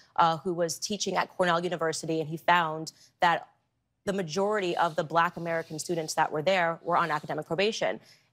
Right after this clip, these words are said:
Now, these students were some of the smartest in the nation, but because they were artificially placed amongst their peers at Cornell University, they were failing on academic probation. These policies have never helped Black Americans. It's just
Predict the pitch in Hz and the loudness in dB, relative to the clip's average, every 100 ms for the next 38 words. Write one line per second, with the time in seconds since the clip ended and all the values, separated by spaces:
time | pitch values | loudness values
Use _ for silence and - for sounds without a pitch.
0 | - 196 208 196 226 - - 208 196 196 | -2 4 4 4 -4 -6 -4 -4 -2 0
1 | 180 185 175 170 - 185 185 170 156 165 | 0 -2 -2 -4 0 0 0 -4 -4 -2
2 | 170 220 - 165 165 165 185 180 170 - | -2 -2 -2 -2 -2 0 0 2 2 2
3 | 170 170 170 - 160 160 _ _ - 220 | 0 -2 -4 -2 -4 -6 _ _ 0 4
4 | 196 165 - 165 170 - 156 - 170 165 | 4 2 0 2 2 0 -4 0 -2 0
5 | - 165 165 160 139 151 233 254 160 120 | -2 0 2 2 0 2 2 2 -2 -2
6 | 170 - _ 202 185 180 196 185 175 160 | -4 -16 _ 2 2 0 0 2 0 2
7 | 165 160 160 156 - 151 180 - 135 - | 2 0 -6 -4 -2 0 0 0 -4 -6
8 | _ _ _ 220 - 240 233 226 185 180 | _ _ _ -2 4 4 4 -4 -4 0
9 | 202 208 175 - 190 - - 165 160 160 | 2 2 -2 2 2 2 -2 0 0 -4
10 | 180 151 - - - 156 - 190 - | -2 -2 -4 -12 -6 -4 0 -2 -2